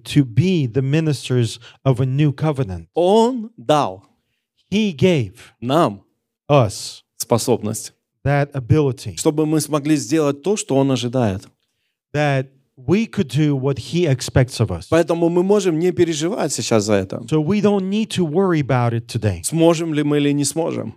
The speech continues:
Speaker 1: whether we can or not.
Speaker 2: Потому что Он уже дал нам эту способность.
Speaker 1: Because he gave us that sufficiency already, that ability already.
Speaker 2: Он хочет, чтобы мы в это поверили.
Speaker 1: He wants us to believe in it.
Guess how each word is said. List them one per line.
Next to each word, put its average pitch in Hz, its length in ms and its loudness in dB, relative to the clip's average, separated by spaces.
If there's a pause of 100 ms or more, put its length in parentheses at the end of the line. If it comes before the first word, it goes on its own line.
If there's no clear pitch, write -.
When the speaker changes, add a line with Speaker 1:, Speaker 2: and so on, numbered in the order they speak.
(100)
Speaker 1:
whether 180 280 2
we 170 220 0
can 185 460 0
or 156 180 2
not. 143 460 -2
Speaker 2:
Потому 175 300 2
что 175 140 0 (100)
Он 233 220 2
уже 147 200 2
дал 151 260 0
нам 143 240 0
эту 120 160 -4
способность. 147 760 -2
Speaker 1:
Because 160 380 2
he 214 160 0
gave 214 320 2
us 175 200 2
that 165 220 0
sufficiency 156 920 0
already, 120 360 0
that 160 280 0
ability 156 720 0
already. 117 220 -2
Speaker 2:
Он 196 220 2
хочет, 202 360 0
чтобы 151 260 0
мы 165 180 2
в 127 80 0
это 143 200 2
поверили. 185 500 0 (260)
Speaker 1:
He 185 100 2
wants 214 320 -2
us 190 140 0
to 185 160 -2
believe 190 540 0
in 147 160 0
it. 87 120 -12